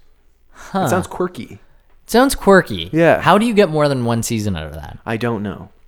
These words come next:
Speaker 2: I guess you develop it. I guess you discover that one of them is right and the other
Speaker 1: <laughs> Oh,
Speaker 2: ones are
Speaker 1: okay.
Speaker 2: jealous and, or I don't know.
Speaker 1: Right. Yeah, yeah.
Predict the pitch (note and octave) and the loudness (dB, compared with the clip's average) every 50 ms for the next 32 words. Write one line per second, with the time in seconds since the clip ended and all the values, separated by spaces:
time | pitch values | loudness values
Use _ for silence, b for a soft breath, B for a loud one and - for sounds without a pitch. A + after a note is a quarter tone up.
0 | _ _ _ _ _ - B2 B2+ C3 - C3 A#2 A#2 A2+ A#2 A#2+ C3 C3 C3 - | _ _ _ _ _ -6 -4 -4 -4 -4 -4 -6 -4 -2 -2 0 0 0 -2 -4
1 | - - - - - A2+ G#2+ A2 - - A2+ A2 G#2+ A2 G#2+ - - - - A2+ | -6 -10 -10 -10 -8 -6 -6 -8 -8 -6 -6 -6 -4 -6 -6 -8 -8 -6 -4 -4
2 | G#2 G#2+ G#2+ G#2 - A2 A#2 A2+ G#2+ A2+ G#2+ G#2+ G2 G2 G2+ G2+ F#2+ G#2 B2 - | -2 -2 -4 -4 -4 -6 -6 -6 -6 -6 -6 -6 -6 -4 -2 -2 0 -2 -4 -6
3 | - - - b b b b b b b - C3+ B2+ - A#2+ C3+ D3+ C#3+ C3+ C3+ | -10 -16 -16 b b b b b b b -4 -2 -2 0 2 2 4 4 6 4
4 | C#3 C3+ A#2+ A#2+ A2+ - A#2+ A2+ G#2+ G#2 G#2+ A2 - - - - - G2+ G2+ G2 | 4 4 2 2 0 0 0 -2 -2 -2 -4 -4 -4 -6 -8 -6 -4 -4 -4 -4
5 | G2 F#2+ - - G2+ G2 G2+ G#2+ A#2+ A2 F#2+ E2+ F#2 G2 - _ - - D3+ C#3+ | -6 -6 -4 -4 -2 -2 0 -2 -2 -4 -4 -8 -10 -12 -14 _ -6 -2 0 0
6 | A2+ F#2 - - - _ _ - - A#2+ A#2 G2+ F2+ F2 | 0 -2 -4 -10 -18 _ _ -8 -6 -4 -4 -4 -4 -6